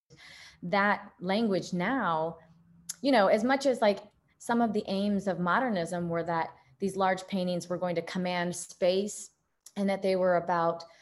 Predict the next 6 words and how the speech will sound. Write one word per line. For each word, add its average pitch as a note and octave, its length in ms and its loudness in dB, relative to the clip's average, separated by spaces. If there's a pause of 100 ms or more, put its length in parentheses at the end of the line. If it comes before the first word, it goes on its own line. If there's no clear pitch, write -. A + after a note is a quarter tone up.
(200)
the F3 60 -8
surface G3 440 -2
quality F3+ 760 0
and F3 600 -4 (540)
they F#3+ 140 0
were F3 600 0